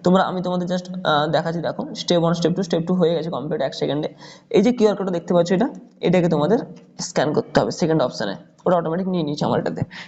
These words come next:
ক্যামেরা যাওয়ার সঙ্গে সঙ্গে। তো তোমরা, আহ, দুটো জিনিস এখানে চেক করতে পারো, এটা হচ্ছে সেভ হয়ে গেছে, আর একটা দেখতে পেলে অর্ডার ক্যান্সেল। যদি তোমার এরকম দেখা অর্ডার ক্যান্সেল, সেটা তোমার দেওয়ার দরকার নেই।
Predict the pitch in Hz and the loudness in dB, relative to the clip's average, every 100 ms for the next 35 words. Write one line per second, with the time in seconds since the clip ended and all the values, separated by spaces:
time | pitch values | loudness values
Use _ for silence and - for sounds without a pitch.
0 | - 147 156 156 156 143 120 113 110 98 | -2 -2 0 -2 -2 -4 -6 -6 -6 -10
1 | - - _ - - 208 226 - - 156 | -12 -20 _ -2 2 4 4 2 2 2
2 | 165 180 220 220 214 214 196 196 196 190 | 2 0 0 0 0 0 0 -2 -2 0
3 | 208 180 185 180 208 - - 202 208 214 | 0 0 -2 2 0 0 0 2 4 4
4 | 214 214 113 196 185 180 180 220 185 175 | 2 2 0 0 -4 -4 0 2 4 2
5 | 170 139 143 147 170 196 196 180 190 185 | -2 -4 -2 0 2 2 2 0 0 2
6 | 180 165 170 156 220 240 170 165 151 151 | 2 0 -2 -4 -4 -2 -2 0 0 2
7 | 139 143 135 117 101 | 2 0 -4 -4 -8